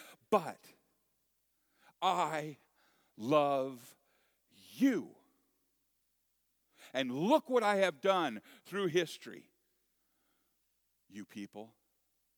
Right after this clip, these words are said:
And I'll do it again. I'm doing it again right now." He says, "Behold,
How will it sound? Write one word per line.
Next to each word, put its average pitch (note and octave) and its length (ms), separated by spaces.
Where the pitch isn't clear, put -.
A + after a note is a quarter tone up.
And D#3+ 140
I'll A#3+ 180
do A3 320
it G#3+ 60
again. E3 540
I'm B3+ 180
doing F3+ 280
it G3 80
again G#3+ 260
right B3+ 220
now." G#3 480
He D3 100
says, D3+ 340
"Behold, A3+ 1000